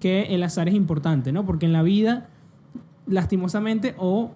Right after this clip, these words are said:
también afortunadamente, no podemos separar el azar de las cosas que hacemos, o muchas de las cosas que hacemos,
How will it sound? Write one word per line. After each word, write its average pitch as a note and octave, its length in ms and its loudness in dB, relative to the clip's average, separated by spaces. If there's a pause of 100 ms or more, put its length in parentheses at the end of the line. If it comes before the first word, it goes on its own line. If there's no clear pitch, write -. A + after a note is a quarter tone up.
también E3+ 260 0
afortunadamente, F#3+ 760 0
no G3 180 2
podemos G3 380 -2
separar D#3 340 -2
el F3 100 -2
azar E3 280 -2
de F3+ 60 -2
las E3+ 100 -4
cosas D#3 260 -6
que - 80 -8
hacemos, F#3+ 460 -4
o E3 120 -2
muchas G3+ 380 0
de G3 80 0
las F3 80 -2
cosas E3+ 240 -4
que A3 80 -6
hacemos, G3+ 460 -4